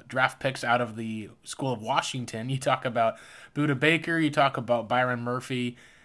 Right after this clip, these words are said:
and then even talk about a guy from Saguaro High School in a Christian Kirk, who's been a, uh, overall success on the field in the second round as well. It's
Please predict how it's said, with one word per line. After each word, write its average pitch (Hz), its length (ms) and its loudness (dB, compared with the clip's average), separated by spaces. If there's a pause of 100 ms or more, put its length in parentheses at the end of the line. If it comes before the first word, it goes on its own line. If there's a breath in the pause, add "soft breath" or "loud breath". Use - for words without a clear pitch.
(120 soft breath)
and 143 100 2
then 143 80 4
even 139 180 2
talk 143 240 4
about 135 220 6
a 127 40 2
guy 131 200 4
from 131 160 -8
Saguaro 123 300 2
High 127 160 0
School 123 300 -4
in 131 260 -4
a 117 280 -4
Christian 117 380 -6
Kirk, 170 300 -4
who's 123 180 -2
been 120 220 0
a, 113 280 -2
uh, 73 160 -10
overall 123 380 0
success 113 520 -4
on 120 80 -4
the 117 80 -4
field 117 260 -4
in 117 140 -8
the 107 60 -8
second 113 380 -6
round 107 260 -4
as 98 160 -10
well. 110 420 2
It's - 280 -10